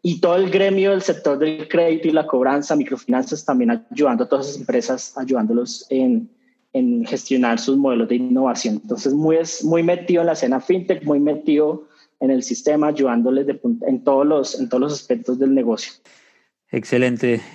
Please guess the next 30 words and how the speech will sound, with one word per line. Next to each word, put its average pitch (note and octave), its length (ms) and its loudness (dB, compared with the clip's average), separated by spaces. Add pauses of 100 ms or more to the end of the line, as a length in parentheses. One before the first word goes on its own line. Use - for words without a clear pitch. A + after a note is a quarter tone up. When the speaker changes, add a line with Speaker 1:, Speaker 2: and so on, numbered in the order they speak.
Speaker 2:
Edwin, B2+ 320 0
gracias. C#3 500 2
Un C#3 100 0
amigo D3 240 2
de C#3+ 40 2
la B2+ 160 2
casa E3 460 0
y B2 100 0
un B2 80 -2
referente A#2 960 0
latinoamericano A2 880 0
en A2 120 -4
temas A2 260 -2
fintech, C3 800 -4
contentos A2+ 640 -2
de G#2+ 160 2
que A2 160 0
hoy A#2+ 100 2
nos A#2+ 200 -2
acompañe. G#2 600 0
¿Cómo E3 240 0
te D3+ 60 2
encuentra D3 760 0 (440)
la A2+ 240 0
pandemia, A#2 680 2
este A#2 200 -2
año A#2+ 240 -2
tan A#2+ 340 0
particular? G#2+ 600 0 (640)
Speaker 1:
Eh, F3 380 2